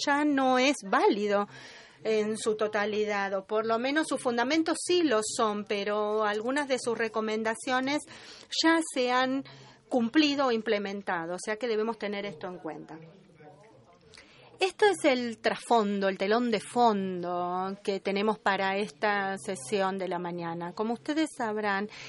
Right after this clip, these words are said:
es posible hablar en distintos idiomas porque tenemos intérpretes en las cabinas aquí en la parte de atrás, así que aprovechen este recurso, tanto en línea para la participación remota como en esta sala.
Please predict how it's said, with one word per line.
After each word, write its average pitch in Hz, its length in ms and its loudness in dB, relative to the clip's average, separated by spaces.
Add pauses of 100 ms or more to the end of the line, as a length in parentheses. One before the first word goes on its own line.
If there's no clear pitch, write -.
es 339 140 0
posible 269 840 0
hablar 220 500 2
en 220 180 -2
distintos 214 680 -4
idiomas 214 760 0
porque 202 260 -4
tenemos 202 460 -6
intérpretes 262 720 -4
en 190 120 -6
las 190 120 -8
cabinas 208 580 -2 (400)
aquí 208 280 2
en 196 100 0
la 190 100 0
parte 190 600 -2
de 175 100 -4
atrás, 226 480 0
así 220 300 -2
que 233 340 0
aprovechen 320 540 2
este 202 240 -4
recurso, 196 580 -2
tanto 254 680 2
en 262 200 -2
línea 330 460 4
para 185 200 -2
la 185 100 -2
participación 226 540 -2
remota 359 280 2
como 277 280 4
en 240 100 0
esta 214 280 -4
sala. 160 480 -6